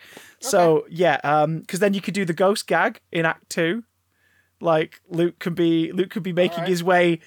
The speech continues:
Speaker 1: to the
Speaker 2: All right.
Speaker 1: X-Wing and he thinks he hears a ghost. And, like, him and Chewie and Han, C three P O, "Oh," and you do the, "We'll have to sing it again then, won't we?" Whilst Obi-Wan Kenobi, painted blue, is dancing around behind them.
Speaker 2: <laughs>
Speaker 1: Um, so the,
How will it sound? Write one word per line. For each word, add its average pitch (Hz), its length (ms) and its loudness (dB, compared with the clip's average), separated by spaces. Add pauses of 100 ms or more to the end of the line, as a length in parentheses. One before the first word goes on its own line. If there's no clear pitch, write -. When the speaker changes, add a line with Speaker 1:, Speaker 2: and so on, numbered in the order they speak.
(180)
Speaker 1:
to - 100 -10
the 175 140 0
Speaker 2:
All 180 60 0
right. - 60 -8
Speaker 1:
X-Wing 180 380 -2
and 170 80 0
he 160 60 0
thinks 175 240 -4
he 175 80 -2
hears 175 240 2
a 202 40 2
ghost. 269 840 2 (260)
And, 175 220 0
like, 170 200 4
him 170 200 0
and 175 120 -4
Chewie 170 380 0
and 175 100 -2
Han, 165 500 0
C 160 200 -6
three 165 240 -6
P 160 140 -4
O, 160 100 4
"Oh," 262 380 6
and 220 80 -4
you 196 80 -4
do 180 100 0
the, 175 80 0
"We'll 185 120 0
have 127 200 -4
to - 80 -10
sing 156 200 -6
it 190 100 -2
again 226 440 -2
then, 165 300 0
won't 185 320 -2
we?" 147 240 0
Whilst 143 360 0
Obi-Wan 156 440 -2
Kenobi, 143 640 -4
painted 135 420 -6
blue, 143 320 -4
is 139 80 -4
dancing 147 460 -4
around 151 400 -2
behind 170 400 -4
them. 220 240 -10
Speaker 2:
<laughs> - 40 -18 (760)
Speaker 1:
Um, 185 540 2
so 427 140 0
the, 302 340 -4